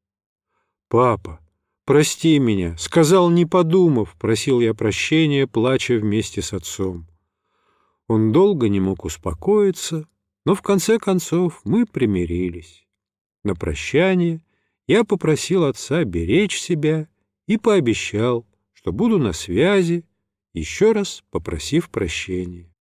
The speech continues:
Каждый раз расставание со старичком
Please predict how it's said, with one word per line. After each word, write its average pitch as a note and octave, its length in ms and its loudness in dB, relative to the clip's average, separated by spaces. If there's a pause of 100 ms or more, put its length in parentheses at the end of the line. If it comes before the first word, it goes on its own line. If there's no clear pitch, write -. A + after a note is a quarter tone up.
(680)
Каждый G3 480 4
раз G3 280 -2
расставание A#2+ 760 0
со G2+ 140 -8
старичком E3 880 -2